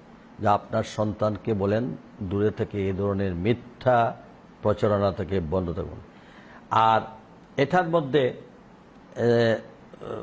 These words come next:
মানে, এ, আমার মনে হয় সিলেটের এবং দেশের বাইরে আমার প্রবাসী ভাই বোনরা আমি কি করতে পারি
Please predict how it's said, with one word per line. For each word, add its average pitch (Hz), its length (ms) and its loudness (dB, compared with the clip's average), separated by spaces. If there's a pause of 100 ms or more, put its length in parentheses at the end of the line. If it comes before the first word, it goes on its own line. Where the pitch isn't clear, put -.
মানে, 110 680 0 (340)
এ, 107 240 4
আমার 107 260 2
মনে 107 200 2
হয় 110 280 2 (1160)
সিলেটের 131 480 2 (380)
এবং 104 440 0
দেশের 104 380 0
বাইরে 98 460 0 (320)
আমার 104 220 0
প্রবাসী 104 360 0
ভাই 98 200 0
বোনরা 98 360 -4 (500)
আমি 110 240 2
কি 156 240 -4
করতে 165 360 0
পারি 139 320 0